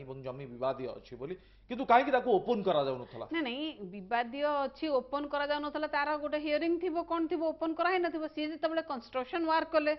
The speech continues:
Speaker 2: ତ ସେଠି ନିଶ୍ଚିତ ଭାବରେ ପ୍ରୋବ୍ଲେମଟା ଆରମ୍ଭ ହେଲା। ଯଦି ବିବାଦୀୟ ଜମି ତାଙ୍କୁ permission ଦିଆ ହେଇଥିଲା ଆଉ ସେଠି ବିବାଦୀୟ ଥିଲା, ସୁଇଟ୍ ୱାଟର zone ବୋଲିକି, basin ବୋଲି, ଯଦି ସେଠି ବିବାଦୀୟ ଥିଲା, ତ ସେଠି ତାଙ୍କର construction କରିବାର ବି ନଥିଲା। ସେ ତାଙ୍କୁ ବି, ସବୁ ଯାକ ବି permission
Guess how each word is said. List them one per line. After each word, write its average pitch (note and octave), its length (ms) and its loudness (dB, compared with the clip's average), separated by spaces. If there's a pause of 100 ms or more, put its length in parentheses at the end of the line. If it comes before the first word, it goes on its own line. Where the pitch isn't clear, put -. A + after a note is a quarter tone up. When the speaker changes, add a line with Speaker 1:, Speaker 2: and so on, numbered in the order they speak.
(300)
Speaker 2:
ତ - 60 -12 (100)
ସେଠି F#4+ 240 -2
ନିଶ୍ଚିତ F#4 320 -2
ଭାବରେ F#4+ 240 -2
ପ୍ରୋବ୍ଲେମଟା E4+ 480 2
ଆରମ୍ଭ D#4 240 0
ହେଲା। C#4 160 -6 (400)
ଯଦି A3 240 -4
ବିବାଦୀୟ C4+ 480 0
ଜମି C#4+ 240 -2
ତାଙ୍କୁ D4+ 240 -4
permission C4+ 480 -6
ଦିଆ B3 240 0
ହେଇଥିଲା D4+ 240 -2
ଆଉ D#4 80 0
ସେଠି D4 160 -6
ବିବାଦୀୟ B3+ 480 0
ଥିଲା, C4+ 240 -2
ସୁଇଟ୍ B3+ 320 -8
ୱାଟର B3+ 240 -2
zone A#3 320 -4
ବୋଲିକି, G#3+ 400 -6
basin B3 320 -4
ବୋଲି, A3+ 200 -8 (360)
ଯଦି F#4 240 -4
ସେଠି F#4 140 -2 (100)
ବିବାଦୀୟ D#4+ 320 0
ଥିଲା, E4+ 180 -2
ତ F4 140 -8
ସେଠି E4 160 -6
ତାଙ୍କର E4 240 -4
construction D#4 480 -8
କରିବାର D#4+ 400 0
ବି D4+ 80 -4
ନଥିଲା। C#4 280 -8 (360)
ସେ - 80 -6
ତାଙ୍କୁ E4 240 -2
ବି, F4 160 -6
ସବୁ B3+ 240 -4
ଯାକ F4 160 2
ବି E4+ 160 -2
permission D4+ 400 0